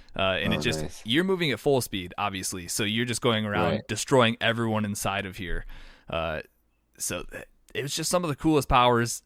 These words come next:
Speaker 1: I've seen. I only dabbled in the one class, but, like, there's a, a dude who's, like, fire-based, like I said. A Devastator, I think his name is. Uh, he's a giant, like, brute. Uh, he can stop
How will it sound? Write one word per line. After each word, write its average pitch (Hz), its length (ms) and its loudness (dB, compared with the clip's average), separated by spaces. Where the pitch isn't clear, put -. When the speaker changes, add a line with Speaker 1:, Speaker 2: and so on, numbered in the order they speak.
Speaker 1:
I've 117 280 2
seen. 113 440 -2
I 110 100 -2
only 135 220 0
dabbled 120 360 0
in 113 100 -2
the 104 60 -4
one 110 220 -4
class, 107 480 0
but, 101 220 -2
like, 98 200 -6
there's 107 240 -2
a, 95 240 -6
a 98 60 -6
dude 117 260 -4
who's, 101 160 -6
like, 95 140 -12
fire-based, 131 640 0
like 113 180 2
I 110 80 0
said. 113 440 0
A 107 140 -2
Devastator, 151 680 2
I 147 60 4
think 156 180 -4
his 147 120 -2
name 143 240 0
is. 143 440 -4
Uh, 101 320 -2
he's 110 440 -4
a 104 80 -2
giant, 104 560 -4
like, 101 300 -4
brute. 107 760 -4
Uh, 98 400 -2
he - 180 -6
can 117 160 -2
stop 107 600 2